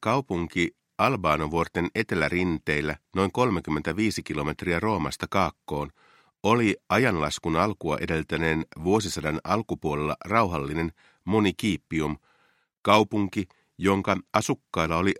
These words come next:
Rooman kansalaisoikeudet. Muuan kaupungin vanhoista suvuista oli gens Octavia, Octaviusten suku, jonka jäsenten tiedettiin kuuluneen Rooman senaattiin jo kuningasajalla. Myöhemmin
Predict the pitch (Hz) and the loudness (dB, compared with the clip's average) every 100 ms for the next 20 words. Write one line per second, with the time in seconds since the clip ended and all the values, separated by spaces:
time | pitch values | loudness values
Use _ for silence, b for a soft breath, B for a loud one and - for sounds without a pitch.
0 | - 98 120 80 73 - 101 90 65 69 | -4 -2 -2 -2 -4 0 0 0 -2 -4
1 | 80 87 76 - - - - - - _ | -4 -6 -6 -8 -12 -14 -20 -20 -20 _
2 | _ _ _ _ _ _ _ _ _ 104 | _ _ _ _ _ _ _ _ _ 4
3 | 123 151 123 98 - 127 139 101 92 87 | 6 8 8 6 2 0 2 0 2 4
4 | 104 123 98 82 - - 113 139 85 - | 4 4 0 -2 -4 -2 -2 0 -4 -2
5 | 85 85 92 - 80 98 107 - - - | -2 0 0 -4 0 2 2 0 -4 -4
6 | - 120 - - 73 67 73 76 - _ | -2 -2 -4 -8 -8 -6 -6 -8 -10 _
7 | _ _ _ _ - 143 - - 76 73 | _ _ _ _ 0 0 0 0 2 2
8 | 76 - 90 82 117 110 95 - b b | -2 -2 -4 -2 -2 0 -2 -4 b b
9 | b b - 107 107 95 101 120 98 87 | b b 2 4 4 4 4 4 0 0
10 | - 92 82 - 90 85 117 107 78 78 | 2 2 2 0 -2 0 0 0 0 0
11 | - - 107 113 78 69 98 87 76 - | -2 -4 -2 0 -2 -2 0 0 -2 -4
12 | 76 78 87 - 120 98 67 65 - 76 | -4 0 -2 -2 -2 -2 -2 -8 -8 -8
13 | 65 - - - _ _ _ _ _ _ | -10 -14 -20 -20 _ _ _ _ _ _
14 | _ - 87 107 117 107 92 87 | _ -4 4 6 6 6 4 2